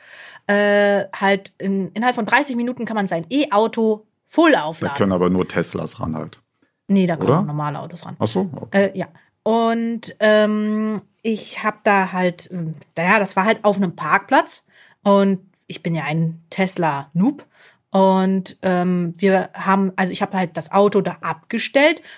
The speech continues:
Speaker 1: und bin dann halt in den Snowdome reingegangen und wir ha-, sind halt gefahren.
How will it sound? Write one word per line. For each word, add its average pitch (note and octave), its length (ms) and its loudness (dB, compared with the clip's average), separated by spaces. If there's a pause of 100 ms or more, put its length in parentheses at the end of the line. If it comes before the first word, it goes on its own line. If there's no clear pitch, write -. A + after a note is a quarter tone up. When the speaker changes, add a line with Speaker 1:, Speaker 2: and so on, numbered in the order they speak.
(120)
Speaker 1:
und A#3+ 240 -2
bin A3 180 2
dann A3 260 0
halt F#3+ 340 0 (220)
in F#3+ 420 0
den F3 160 -2
Snowdome A3+ 420 0
reingegangen G3 400 0
und F3+ 140 -2
wir F3+ 320 -4
ha-, E3 220 -10
sind F3 180 -2
halt E3+ 160 -6
gefahren. E3 360 -4